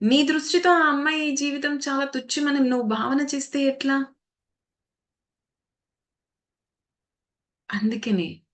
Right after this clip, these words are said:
మన నిచ్చివారు చేసే, చేసే కర్మల్లో మన మాట మీద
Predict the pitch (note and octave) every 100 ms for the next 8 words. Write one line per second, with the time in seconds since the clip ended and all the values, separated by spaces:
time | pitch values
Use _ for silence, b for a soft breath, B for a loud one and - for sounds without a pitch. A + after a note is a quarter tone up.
0 | _ _ _ _ _ _ _ _ _ _
1 | _ _ _ _ _ _ G3+ G3+ G3 G3
2 | - C4+ C4 B3 G#3+ G3+ G3+ G3+ G3 F#3
3 | F#3 G3 G3 G3 F3+ F3 G#3 G#3 F#3 A3
4 | - G#3 F#3+ F#3 F3+ G#3 B3 A#3 A3